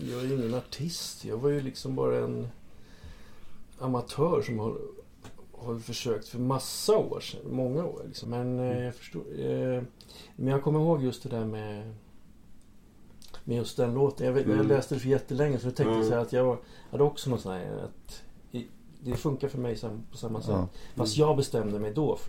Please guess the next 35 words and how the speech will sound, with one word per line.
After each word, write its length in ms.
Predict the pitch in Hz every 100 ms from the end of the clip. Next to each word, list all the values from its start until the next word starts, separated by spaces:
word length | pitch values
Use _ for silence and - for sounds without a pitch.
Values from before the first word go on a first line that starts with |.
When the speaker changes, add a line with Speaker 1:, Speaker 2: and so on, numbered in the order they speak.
| -
Speaker 1:
när 100 | 117
jag 120 | 110
nyktrade 360 | 107 101 - 95
till 220 | - 127 -
då, 160 | - - - -
Speaker 2:
Mm. 220 | 98 101 98
Speaker 1:
att, 340 | - - - - - -
ja, 100 | 127
nu 160 | 139
ska 140 | 139 117
jag 100 | 90
göra 220 | 90 90
en 100 | 113
skiva 240 | - -
till 180 | - -
mig 100 | 82
själv 160 | - - -
då. 60 | - - - - -
Så 140 | - 82
att, 40 |
Speaker 2:
Mm. 180 | 98 90 - - - - - -
Speaker 1:
för 140 | -
att 120 | 117 -
ha 120 | 117
gjort 240 | 120 131 -
det. 140 | - - - - -
Speaker 2:
Ja, 100 | 110 110 -
ja. 180 | 117 110
Speaker 3:
Ja. 120 | 98 - - - - - - -
Speaker 1:
Och 160 | 92 - - - - - - -
Speaker 2:
Ja, 80 | -
men 140 | 127 127
det 100 | 107
är 40 |
många 240 | 104 151